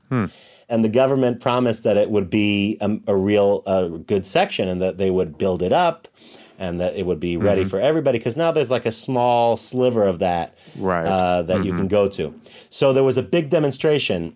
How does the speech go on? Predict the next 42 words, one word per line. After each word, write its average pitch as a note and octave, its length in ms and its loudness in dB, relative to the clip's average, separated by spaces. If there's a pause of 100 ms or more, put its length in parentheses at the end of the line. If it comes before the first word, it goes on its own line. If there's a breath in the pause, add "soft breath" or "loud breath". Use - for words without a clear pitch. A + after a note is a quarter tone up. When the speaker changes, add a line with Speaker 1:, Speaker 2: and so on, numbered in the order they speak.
(100)
Speaker 2:
and A2+ 120 0
I B2+ 160 2
brought C3 380 -2
my B2 120 2
band B2+ 420 2
and A2 80 2
we A2 80 2
did A2 160 -2
the G#2+ 60 -2 (140)
music A#2+ 260 0
for A#2 120 -2
the G2 80 -2
demonstration. G2+ 800 0 (340 loud breath)
There C3 140 -2
must D#3+ 180 0
have D#3+ 100 -2
been C3+ 60 0
tens A#2 280 -2
of G2+ 100 -8
thousands F2+ 360 0
of E2+ 100 -10
people F2+ 260 -4
there D#2+ 280 -4 (300 loud breath)
in G2+ 160 -2
front A2+ 200 2
of G#2 40 2
the G2+ 80 0
Prime G#2 240 0
Speaker 1:
Wow. G#2 100 2
Speaker 2:
Minister's F#2 340 0
house. F#2 500 -2 (640 soft breath)
And, G#2 340 0
uh, G2+ 460 4
and A2 160 2
we A2+ 100 2
just, A#2+ 240 -2
we B2 140 4
were A2+ 100 2
doing, C3+ 320 2
like, C3 180 2
a C3+ 120 2
Havdalah, B2 640 2